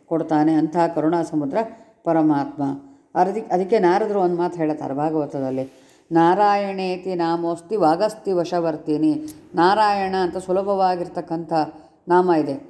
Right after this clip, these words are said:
ಹರಿ, ಕೃಷ್ಣ, ನಾರಾಯಣ, ರಾಮ, ಯಾವ ಬೇಕಾದ್ರೂ ಶಬ್ದ, ಪರಮಾತ್ಮ ಸರ್ವ ಶಬ್ದವಾಚ್ಯ. "ವಾಗಸ್ತಿ ವಶವರ್ತಿನಿ", ನಾಲಿಗೆ ತನ್ನ ಹಿಡಿತದಲ್ಲೇ ಇದೆ. ಯಾಕೆ ಅಂದರೆ ಕಂಡಿದ್ದನ್ನೆಲ್ಲ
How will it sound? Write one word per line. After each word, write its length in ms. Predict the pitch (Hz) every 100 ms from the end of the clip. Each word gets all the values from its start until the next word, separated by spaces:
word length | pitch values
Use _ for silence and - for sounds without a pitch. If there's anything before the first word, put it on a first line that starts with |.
| - _
ಹರಿ, 440 | 175 175 180 180 -
ಕೃಷ್ಣ, 340 | 175 180 165 160 165
ನಾರಾಯಣ, 580 | 160 170 180 160 156 156 156 - - _ _ -
ರಾಮ, 320 | 170 180 170 160
ಯಾವ 240 | 180 208 226
ಬೇಕಾದ್ರೂ 440 | 202 196 196 190
ಶಬ್ದ, 300 | 196 165 156 151 - - _ _
ಪರಮಾತ್ಮ 460 | 180 180 170 175
ಸರ್ವ 300 | 190 170 180
ಶಬ್ದವಾಚ್ಯ. 720 | 175 165 156 160 147 - 143 - - _ _ _ _ 165
"ವಾಗಸ್ತಿ 520 | 196 220 226 - 226
ವಶವರ್ತಿನಿ", 920 | 185 160 208 190 175 185 170 156 156 - - 175
ನಾಲಿಗೆ 380 | 170 208 220
ತನ್ನ 200 | 208 190
ಹಿಡಿತದಲ್ಲೇ 720 | 190 180 180 190 180 175 175 160
ಇದೆ. 460 | 139 135 - - _ -
ಯಾಕೆ 280 | 185 214 214
ಅಂದರೆ 220 | 208 220
ಕಂಡಿದ್ದನ್ನೆಲ್ಲ 720 | 208 202 220 214 208 202 196